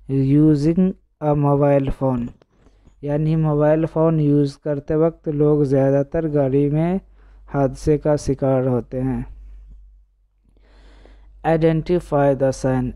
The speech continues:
इस निशान से आप क्या समझते हैं? तो इस निशान का मतलब है stop even if the road is clear, यानी गाड़ी को आप रोक दे अगर रास्ता क्लियर हो तो भी।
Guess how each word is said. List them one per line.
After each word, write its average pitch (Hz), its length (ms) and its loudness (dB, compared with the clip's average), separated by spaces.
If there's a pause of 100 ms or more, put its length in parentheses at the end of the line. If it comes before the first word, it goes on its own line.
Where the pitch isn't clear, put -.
(140)
इस - 160 -12
निशान 156 480 0
से 156 200 -4
आप 147 360 -2
क्या 139 180 0
समझते 123 520 -4
हैं? 113 240 -8 (720)
तो - 60 -10
इस 151 180 -6
निशान 151 480 0
का 156 180 -2
मतलब 156 440 0
है 165 180 2 (140)
stop 156 540 -2 (140)
even 151 500 0 (600)
if 180 260 -4
the 139 240 0
road 151 280 2
is 147 260 0 (160)
clear, 127 380 -2 (1000)
यानी 143 420 0
गाड़ी 147 420 2
को 156 200 0
आप 147 400 2
रोक 147 380 0
दे 170 420 2 (500)
अगर 143 220 0
रास्ता 139 800 0 (200)
क्लियर 147 440 2
हो 139 120 2
तो 127 320 -4
भी। 120 240 -2